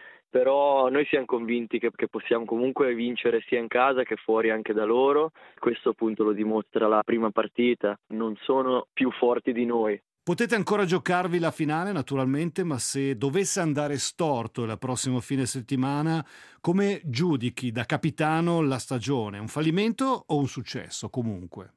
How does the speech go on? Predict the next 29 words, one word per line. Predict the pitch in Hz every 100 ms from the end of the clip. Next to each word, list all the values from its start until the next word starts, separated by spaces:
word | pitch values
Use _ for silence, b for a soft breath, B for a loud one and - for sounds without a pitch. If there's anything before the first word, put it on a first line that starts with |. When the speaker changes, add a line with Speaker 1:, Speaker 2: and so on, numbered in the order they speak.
| _
Speaker 1:
Anche | 127 127 131
pur | - 131 131 -
perdendo | - 123 117 127 127 123 123 123 120 - -
la | 123
terza | - 127 - 123
partita | 131 117 - 123 123
contro | 117 127 117 120
Cloten | 127 127 123 131 120
non | 117 110
sia | - 120
assolutamente | - 117 113 110 113 107
un | 113
fallimento, | - 110 110 110 113 123 123 143 151 -
perché | - 113 - - 120 117 117 113 -
siamo | 120 120
comunque | - 123 131 131 139
una | 127 139 151 139
delle | 107 113 117
rose | 120 117 120 -
più | 113
giovani | 107 127 131 131 120
del | 117 -
campionato, | 117 110 117 113 123 - 151 165 _ -
già | 120
questo | 117 123 120 123
comunque | 117 123 117 -
fa | 120
capire | 120 110 117 117
tanto | 120 123 135 127 165 196